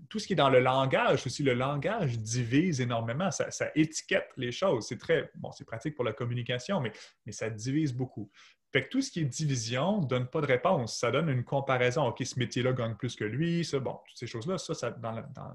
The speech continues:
dans la réflexion rationnelle. Mais l'unité, pour moi, ça vient tout dans le cœur, tu sais, de, de savoir c'est quoi cette impulsion-là naturelle qu'il y a pour moi.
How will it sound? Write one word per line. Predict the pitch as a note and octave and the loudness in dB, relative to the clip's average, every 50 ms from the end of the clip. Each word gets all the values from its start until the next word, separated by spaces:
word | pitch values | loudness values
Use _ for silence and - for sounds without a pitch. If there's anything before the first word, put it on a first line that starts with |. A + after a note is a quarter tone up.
| - - | -14 -12
dans | - G#2+ | -10 -4
la | A2+ | -2
réflexion | B2 B2+ B2+ - C3+ B2+ - D3+ | 0 0 0 0 -2 -4 -4 -4
rationnelle. | C#3 B2 A2+ - A2+ A2 A2+ - - - - - - - - _ | -4 -4 -4 -4 -6 -8 -8 -10 -12 -14 -20 -20 -20 -20 -18 _
Mais | - B2 B2 | -4 -2 0
l'unité, | B2+ B2+ C3+ F3 B3 C4+ C#4 B3 A3+ G3 - - G3+ A3 - - - _ _ _ _ _ _ - - _ _ _ _ | 2 4 6 8 8 8 8 6 2 0 0 -2 -2 -2 -2 -4 -6 _ _ _ _ _ _ -20 -20 _ _ _ _
pour | - A2+ G#2 | -6 -6 -4
moi, | A#2 C#3 G3+ | -2 -2 -2
ça | - - | -2 -2
vient | A#2 A#2 A#2+ A2+ | -2 -2 -2 -2
tout | - F3+ | -2 -2
dans | D3 A2+ A#2+ A2+ | 0 0 -2 -2
le | A2+ | -2
cœur, | - - - A#3 D3 | -4 -4 -2 -2 -2
tu | - - G3 | -2 -2 -2
sais, | |
de, | D#3 B2 - - - - - _ - | -2 -2 -4 -4 -14 -20 -20 _ -6
de | B2+ B2 | -4 -4
savoir | B2 - - E3 D#3+ D3+ F3 - A3 - - - - _ _ _ _ | -4 -2 -4 -2 -2 2 2 2 2 2 0 -6 -12 _ _ _ _
c'est | - - - C#3+ | -10 -6 -6 -6
quoi | - - - A#3+ | -6 -2 -2 -2
cette | - - C#3 B2+ - _ _ _ - | 0 0 -2 -2 -2 _ _ _ -4
impulsion-là | D3+ E3+ F3 - - F3+ E3 D3 - - - D3+ C3+ C3+ D3+ F3+ | -2 -2 -2 -2 -2 0 0 0 -2 -2 -2 0 0 0 0 0
naturelle | E3 D3 D3+ C#3+ - - - C3 A#2+ C3 D3 F3+ F#3 D#3 B2 A2 | 0 0 -2 -2 -4 -6 -6 -4 -2 0 2 2 2 2 0 -4
qu'il | - - C#3+ | -4 -2 -2
y | D#3 | -2
a | - | 0
pour | - B2 A2 G#2+ A#2 | 0 -4 -4 -4 -4
moi. | A2 A#2 D#3 G3+ G#3+ G3+ | -6 -4 -4 -2 -4 -4